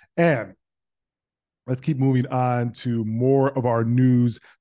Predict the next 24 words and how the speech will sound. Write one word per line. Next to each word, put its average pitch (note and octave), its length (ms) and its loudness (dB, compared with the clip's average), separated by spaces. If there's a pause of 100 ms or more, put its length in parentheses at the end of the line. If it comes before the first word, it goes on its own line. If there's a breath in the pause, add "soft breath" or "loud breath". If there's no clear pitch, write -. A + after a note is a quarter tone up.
for B2+ 160 0
the A2+ 140 -4
day. B2 580 -2 (480 soft breath)
Um, B2 720 -2
there's G#3+ 220 -6
a D#4 40 -4
lot, C3 300 -2
there G3+ 80 -4
was B3 80 -6
a B3 40 -4
lot A#2+ 280 -2
going G#2 240 -10
on. G#2 320 -12
So - 160 -10
I'm A#2+ 120 -6
gonna B2+ 140 -4
look A#2 380 -6
into A#2 680 -8 (300 soft breath)
what C3 120 -4
I B2 100 -2
thought B2 220 -6
was A2+ 140 -12
more A#2 320 -8
interesting G#2 760 -12